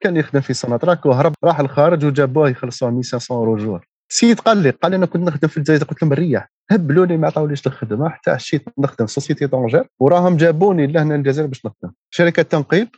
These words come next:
لو سبيسياليست اللي كان شايد لنا الفوراج على ليبوك،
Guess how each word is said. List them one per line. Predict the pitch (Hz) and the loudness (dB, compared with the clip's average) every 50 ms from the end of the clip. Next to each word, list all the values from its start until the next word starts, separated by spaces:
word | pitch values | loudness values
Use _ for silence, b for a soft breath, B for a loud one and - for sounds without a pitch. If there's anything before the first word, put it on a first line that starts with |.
| _ _ _ _ - | _ _ _ _ -4
لو | 120 123 | -2 -2
سبيسياليست | - - - 151 - - 170 170 170 151 127 - | -2 0 -2 -4 0 2 2 2 2 0 -2 -2
اللي | - 120 | -6 -4
كان | - 135 120 | -2 -2 -2
شايد | - - 135 120 117 | 0 0 0 0 0
لنا | 120 120 123 117 | 0 0 0 0
الفوراج | 107 - - 120 117 123 156 160 127 127 | -2 -2 0 0 2 2 2 2 2 2
على | 117 | 0
ليبوك، | 107 - - 170 | 0 0 -4 -6